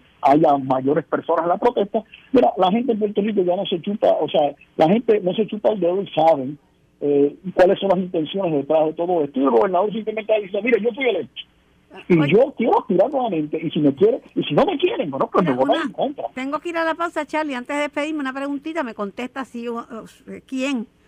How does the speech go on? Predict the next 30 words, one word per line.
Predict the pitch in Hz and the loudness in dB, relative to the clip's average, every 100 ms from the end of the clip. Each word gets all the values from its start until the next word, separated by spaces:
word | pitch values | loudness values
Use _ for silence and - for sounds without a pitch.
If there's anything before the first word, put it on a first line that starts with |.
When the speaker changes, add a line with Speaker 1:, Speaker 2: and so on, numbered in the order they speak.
| _ _ _ _ _ _ | _ _ _ _ _ _
Speaker 2:
va, | 185 214 233 233 196 | -6 -2 0 -2 -4
quién | - 277 285 | -6 -6 -6
tú | 302 | -6
crees | 311 302 | -6 -4
que | 294 | -4
va | 294 | -4
a | |
prevalecer | 277 277 269 262 285 | -4 -6 -6 -6 -8
en | 262 | -8
esta | 262 277 | -8 -8
pugna | 262 277 269 262 233 | -6 -6 -6 -6 -6
entre | 240 226 208 214 208 196 185 175 180 | -8 -10 -8 -6 -4 -4 -6 -8 -8
el | 190 | -6
gobierno | 196 208 247 | -6 -6 -6
de | 269 | -6
Puerto | 262 262 277 | -8 -6 -4
Rico | 262 254 262 262 | -2 -4 -6 -6
y | 254 | -4
la | 240 | -4
Junta | 240 254 | -6 -10
de | |
Supervisión | 240 233 226 240 233 | -8 -8 -6 -10 -8
Fiscal | 254 - 240 240 | -12 -8 -8 -6
sobre | 240 214 202 | -6 -6 -8
el | |
caso | 214 220 | -10 -10
de | 240 | -8
la | 226 | -10
reforma | 214 220 208 208 | -10 -10 -6 -6
laboral. | 202 196 196 170 | -4 -6 -6 -8